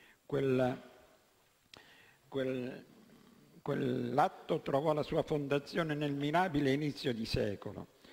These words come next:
Il primo decennio del Novecento vede l'irrompere, anch'essa sovversiva, delle trasvalutazioni di tutte le forme, in campo artistico, con le avanguardie, arti figurative, poesia,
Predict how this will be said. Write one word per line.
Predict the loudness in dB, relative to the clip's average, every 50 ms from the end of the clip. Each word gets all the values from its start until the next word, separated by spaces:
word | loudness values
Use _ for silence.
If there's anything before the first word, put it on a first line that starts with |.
| -20 -16 -8
Il | -8 -6 -2
primo | 0 0 0 0 0
decennio | -2 0 2 2 2 2 2 2
del | 2 0 2
Novecento | 2 0 0 0 2 2 2 0 2 0 0 2
vede | 2 2 2 2
l'irrompere, | 2 2 2 2 2 4 4 4 4 4 2 0 0 2 2 2
anch'essa | 2 0 -2 -4 -4 -4 -4 -6 -6
sovversiva, | -2 0 0 0 2 0 0 0 0 -4 -4 -4 -4 -4 -2 0 0 -2 -2 -4 -10 -20 -20 -12 -2
delle | 0 0 0 0
trasvalutazioni | 0 2 2 0 0 -2 0 0 0 2 2 0 0 0 -2 0 0 0 0 0 0 -2
di | -4 -4
tutte | -2 -2 -4 0 0 0
le | 0 0
forme, | -2 -2 -2 -2 -2 -2 -4 -8 -8 -10 -14 -18 -20 -16 -8
in | -6 -4 0
campo | 2 2 0 2 0 -2
artistico, | -2 -2 -4 -6 -6 -6 -6 -6 -8 -10 -8 -8 -8 -6 -10 -10 -12 -18 -20 -16 -4
con | -4 0 2
le | 4
avanguardie, | 4 4 4 2 0 2 2 4 4 4 4 2 0 -2 -4 -6 -8 -8 -10 -16 -16 -4 -2
arti | 0 0 0 -2 -6 -6
figurative, | -4 -4 -4 -4 -2 0 0 0 0 -2 -4 -4 -2 -2 -4 -4
poesia, | -2 -2 -2 -2 -2 -2 -4 -4 -4 -2 -2 -2 -2 -4